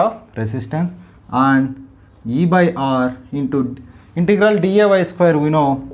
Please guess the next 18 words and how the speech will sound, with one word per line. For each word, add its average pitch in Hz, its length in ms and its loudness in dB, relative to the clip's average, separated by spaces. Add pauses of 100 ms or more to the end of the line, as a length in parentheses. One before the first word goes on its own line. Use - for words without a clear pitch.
(220)
it 127 120 -4
is 127 80 2 (100)
nothing 160 320 2
but 131 160 2 (680)
I 170 40 4 (180)
X - 200 -6
X, - 20 -4 (240)
సింపుల్గా 165 400 2 (360)
I, 101 40 -4 (260)
that 113 220 -6
is 226 80 -2 (220)
moment 175 360 2
of 160 160 -4
inertia. 143 360 -2 (540)
ఈ 170 40 4 (180)
ఐని 202 240 4
పక్క 180 140 0 (100)
తీసుకొస్తే 147 420 -2